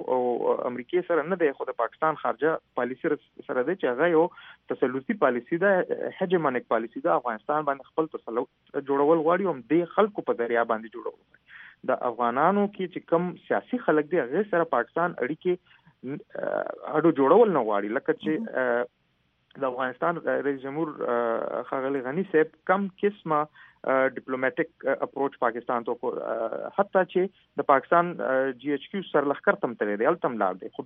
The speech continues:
Speaker 1: بیا هم پاکستان دا نه، ولې چې، اه، یو، یو مستقیم، اه، اه، سیاست او حکومت، اه، کابل کې پاکستان دا، دا شی نه خوښوي. هغه دا
Speaker 2: بله.
Speaker 1: غواړي چې افغانستان کمزوری هم وي او د پاکستان دستنګر هم وي او
Speaker 2: بله.
Speaker 1: هغه خلک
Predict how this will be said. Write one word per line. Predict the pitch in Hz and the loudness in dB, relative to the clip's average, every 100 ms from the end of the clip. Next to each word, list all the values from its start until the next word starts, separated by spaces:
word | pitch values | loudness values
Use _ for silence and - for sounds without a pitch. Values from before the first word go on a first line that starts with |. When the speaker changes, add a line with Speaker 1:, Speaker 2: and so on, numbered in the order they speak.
| 170 | 2
Speaker 1:
بیا | 240 | 2
هم | 262 | 4
پاکستان | 147 - 160 151 | 0 0 -4 0
دا | 147 147 | 2 2
نه، | 131 151 151 | -2 -12 -2
ولې | 240 240 - - - _ - | 0 0 -6 -16 -20 _ 0
چې، | 220 208 - - | 2 2 -2 -8
اه، | 60 - 62 - 139 | -6 -6 -8 -8 -6
یو، | 147 175 185 175 | -2 2 2 2
یو | 156 | 0
مستقیم، | 143 - - 202 202 190 - 131 | -2 -10 -6 -2 -2 -4 -6 -2
اه، | |
اه، | 127 127 120 - - - - 123 - - | 0 2 0 -2 -6 -6 -4 -4 -6 0
سیاست | 123 - 196 190 _ 139 | 0 2 0 0 _ 0
او | 139 139 131 | 2 2 -2
حکومت، | 117 135 180 180 _ 120 | -6 -2 -2 -2 _ 0
اه، | 120 123 - | 2 2 -2
کابل | 127 117 175 | -2 0 0
کې | 180 165 | -4 -2
پاکستان | 123 113 113 170 185 151 | -2 -2 -2 2 2 4
دا، | 156 | 2
دا | 165 160 | 4 0
شی | 165 | 0
نه | 170 165 | -4 -2
خوښوي. | 202 139 - - _ - - - | -2 -4 -6 -10 _ -20 -10 -2
هغه | 180 | 2
دا | 214 208 | 6 6
Speaker 2:
بله. | 202 | 6
Speaker 1:
غواړي | 208 190 165 | 2 0 0
چې | |
افغانستان | 147 127 135 127 185 202 - 123 | 0 0 -4 -4 -4 -4 -6 -8
کمزوری | 113 123 147 214 | -6 -2 0 0
هم | 214 | -2
وي | 226 240 - - - | -6 -8 -14 -20 -4
او | 139 151 | 2 2
د | 139 127 131 | 0 -4 0
پاکستان | 117 - 165 170 | 0 2 0 0
دستنګر | 123 123 123 110 151 | -2 -4 -8 -2 -2
هم | 185 | -2
وي | 190 220 | -6 -6
او | 139 135 | -6 -4
Speaker 2:
بله. | 220 | 0
Speaker 1:
هغه | 185 208 | 2 0
خلک | 202 170 170 | -2 -2 -4